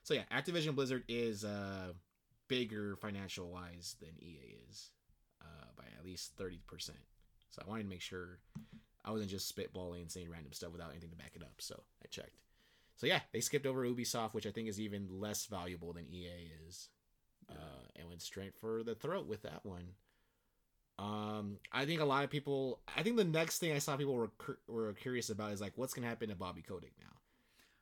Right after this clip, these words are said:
Speaker 2: Oh, um, I gotta throw this in there. Allegedly,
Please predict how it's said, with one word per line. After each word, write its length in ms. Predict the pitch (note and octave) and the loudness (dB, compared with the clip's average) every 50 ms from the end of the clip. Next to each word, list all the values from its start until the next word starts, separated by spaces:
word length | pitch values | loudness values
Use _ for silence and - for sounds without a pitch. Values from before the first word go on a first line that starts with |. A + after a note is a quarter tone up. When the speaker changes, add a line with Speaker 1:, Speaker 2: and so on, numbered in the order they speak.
| _ _ - | _ _ -6
Speaker 2:
Oh, 320 | B2 B2+ A#2+ A2 G2+ G2+ G#2+ | -4 -2 -2 -2 -4 -4 -6
um, 300 | G#2+ G#2+ G#2 G2+ G2 F#2 - _ _ _ - - | -6 -6 -6 -6 -8 -10 -12 _ _ _ -8 -4
I 80 | A2 | -4
gotta 140 | A2+ A2+ G#2+ | -2 -4 -4
throw 200 | G2+ - A2+ A2 G#2+ | -4 -4 -4 -2 -4
this 160 | G#2 G#2 - | -4 -6 -6
in 100 | G#2+ G#2 | -6 -6
there. 200 | G2 G2 - - _ - - | -6 -8 -10 -14 _ -12 -10
Allegedly, 800 | A2 G2+ G2 G2+ G#2+ A2 G#2+ G2+ F#2+ F2+ G2+ G2 G2 G2 - | -6 -6 -4 -4 -4 -4 -6 -6 -8 -8 -8 -6 -6 -6 -8